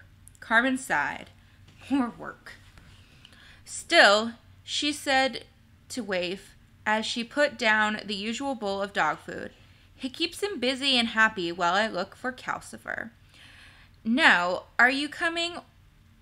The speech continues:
up to those rocks with me?"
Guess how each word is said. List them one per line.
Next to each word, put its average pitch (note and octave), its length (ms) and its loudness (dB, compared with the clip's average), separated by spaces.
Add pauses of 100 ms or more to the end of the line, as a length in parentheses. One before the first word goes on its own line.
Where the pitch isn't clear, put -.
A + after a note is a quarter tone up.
(2250)
up B3+ 220 -2
to C#4+ 120 -10
those C4 380 -4
rocks A#3+ 680 -6
with C4 260 -8
me?" C#4 280 -6